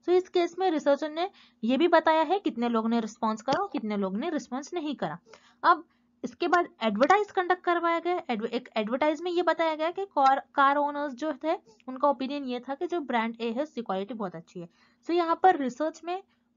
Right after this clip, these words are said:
कोई बायस नहीं किया गया, रिसर्च एथिकल थी, रिसर्च में सच-, सच्चाई थी, जो सच था रिसर्च ने पूरा बताया गया। लेकिन यहाँ पर जो एडवर्टाइज कंडक्ट करवाया गया उसमें उन्होंने अनएथिकल वे से बताया, मतलब झूठ बोला है। यहाँ पर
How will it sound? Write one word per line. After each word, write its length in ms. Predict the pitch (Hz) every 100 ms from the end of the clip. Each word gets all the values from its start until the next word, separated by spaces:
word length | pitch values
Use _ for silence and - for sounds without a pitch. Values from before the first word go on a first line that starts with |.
| _ -
कोई 260 | 330 381
बायस 360 | 349 302 320 320
नहीं 120 | 330
किया 220 | 311 320 311
गया, 200 | 311 339 _ -
रिसर्च 400 | 233 233 269 233 -
एथिकल 460 | 233 233 311 359 359
थी, 240 | 330 339 277
रिसर्च 340 | 240 254 247
में 80 | 262
सच-, 320 | 269 277 262
सच्चाई 360 | 214 208 339 349
थी, 200 | 339 339
जो 280 | 247 247 330
सच 300 | 349 339 - 320
था 80 |
रिसर्च 340 | 320 269 233 226
ने 140 | 247 262
पूरा 140 | 277 233
बताया 340 | 185 156 165
गया। 140 | 175 - _ - _ _ 226
लेकिन 360 | 220 233 370
यहाँ 180 | 370 339 339
पर 80 |
जो 120 | 330 320 -
एडवर्टाइज 440 | 196 220 285 381
कंडक्ट 360 | - 359 349 349
करवाया 400 | 330 330 320 320
गया 200 | 320 381 _ - _ -
उसमें 280 | 294 - 415
उन्होंने 340 | 381 330 339 349
अनएथिकल 580 | 302 359 330 320 302 311
वे 140 | 254 233
से 160 | 233
बताया, 440 | 190 170 180 165 - 226
मतलब 260 | 220 320 330
झूठ 380 | 196 294 339 254
बोला 200 | 240 190
है। 160 | 208
यहाँ 180 | 202 196
पर 100 | 277